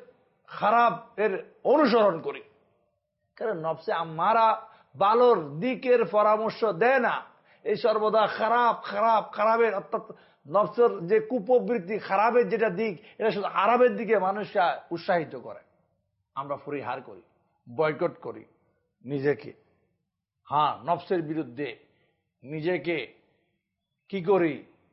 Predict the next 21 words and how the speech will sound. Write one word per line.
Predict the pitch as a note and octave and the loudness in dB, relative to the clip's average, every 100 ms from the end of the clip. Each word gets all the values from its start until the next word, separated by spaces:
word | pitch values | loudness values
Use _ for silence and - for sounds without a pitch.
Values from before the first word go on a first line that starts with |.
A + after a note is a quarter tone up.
| _ _ _ - | _ _ _ -8
যুদ্ধ | C#3 A3+ G#3+ | -4 -4 -2
ঘোষণা | B3 A3 G3+ F3 D3 | -2 0 0 0 -4
করি। | A#2 F#2+ _ _ _ _ _ _ _ _ _ - | -8 -16 _ _ _ _ _ _ _ _ _ -4
খারাপ | F#3 A3 C4 F#3+ - - A#2 | 0 2 2 0 -8 -18 -2
যত | A3+ G#3+ A#3 | 0 2 2
দিকে | A#3 A#3 | 2 0
নফস | G3+ G3+ D#3+ - | 2 0 0 2
আমাকে | G3 F#3+ F#3+ G#3 | 2 4 0 2
আপনাকে | F3+ - F3 E3 | 0 -2 -12 -10
উৎসাহিত | F3+ - F#3+ E3+ D3+ | -10 0 0 0 -4
করে, | C3+ C3+ A2+ - - | -6 -8 -10 -16 -12
আমি | B2+ C#3 | -10 -10
করব | A#2+ G#2+ G#2 | -10 -10 -10
না। | G#2 E2+ - _ _ _ _ _ _ | -12 -14 -20 _ _ _ _ _ _
এই | C3+ C#3 | -14 -10
জন্য | C3+ A#2+ A#2+ G2+ _ _ _ _ _ - | -12 -12 -14 -16 _ _ _ _ _ -4
আমার | C#3+ D#3+ C#3+ C3+ | -4 -2 -2 -2
আপনার | C3 - B2 A#2+ A#2 - | -4 -8 -10 -10 -10 -6
খাবারের | D#3 E3 F3+ F3+ D3 | -4 0 0 0 -4
যে | C3 D3+ | -8 -8
টেনশন, | - F3+ G3+ - C3 | -6 -6 -6 -10 -14